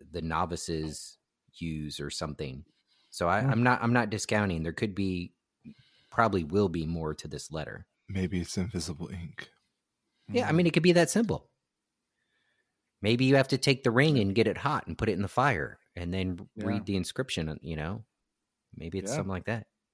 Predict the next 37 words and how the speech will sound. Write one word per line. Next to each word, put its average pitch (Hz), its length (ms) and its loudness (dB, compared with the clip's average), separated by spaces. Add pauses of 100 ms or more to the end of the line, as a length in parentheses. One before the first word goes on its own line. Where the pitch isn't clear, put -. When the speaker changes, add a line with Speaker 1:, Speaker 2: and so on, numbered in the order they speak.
(180)
Speaker 1:
I 87 60 -2
don't 95 140 0
know. 90 180 0
Nothing 113 260 2
like 127 180 6
that 120 120 6
has 107 100 2
been 98 180 4
done 101 200 6
before, 78 260 -2
so 90 140 0
I - 20 2
don't 85 140 0
know. 82 200 -2
We're 80 280 -6 (400)
new 104 160 4
territory 85 460 0
Speaker 2:
Yeah. 87 40 -4
Speaker 1:
here. 71 240 -6 (300)
Speaker 2:
New 98 160 -6
territory. 90 420 -12 (140)
Yeah. 135 120 -6 (680)
Speaker 1:
No 87 120 -8
Speaker 3:
Or 120 160 4
it 95 60 0
Speaker 1:
clue. 120 120 4
Speaker 3:
could 104 40 2
just 95 180 -6
be 98 60 4
a 92 80 2
letter. 90 380 2 (760)
Speaker 2:
There 127 140 -6
could 123 200 -4
just 104 140 -10
be 107 60 -6
a 101 40 -6
letter. 101 260 -6